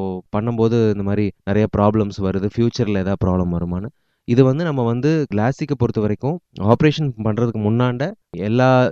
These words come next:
டெஸ்ட்டுகளும் பண்ணிட்டு அவங்க ஹண்ட்ரட் பர்சன்ட் எலிஜிபிளா இருந்தா தான் பண்ணணும். one percent doubt இருக்குது, பண்ணுனா திரும்ப power வந்துரும், பண்ணுனா ஏதாவது கருவிழியில problem வந்துரும் அப்படின்னு ஏதாவது ஒரு one percent doubt இருந்தா கூட அந்த doctor வந்து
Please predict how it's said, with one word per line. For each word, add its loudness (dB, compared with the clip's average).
டெஸ்ட்டுகளும் 2
பண்ணிட்டு -2
அவங்க -4
ஹண்ட்ரட் 2
பர்சன்ட் 0
எலிஜிபிளா -2
இருந்தா -2
தான் -4
பண்ணணும். -2
one 2
percent 2
doubt 8
இருக்குது, 0
பண்ணுனா 2
திரும்ப 2
power 6
வந்துரும், -2
பண்ணுனா 4
ஏதாவது 2
கருவிழியில 6
problem 4
வந்துரும் 2
அப்படின்னு 0
ஏதாவது 0
ஒரு 2
one 0
percent 0
doubt 6
இருந்தா 2
கூட 4
அந்த 2
doctor 2
வந்து -2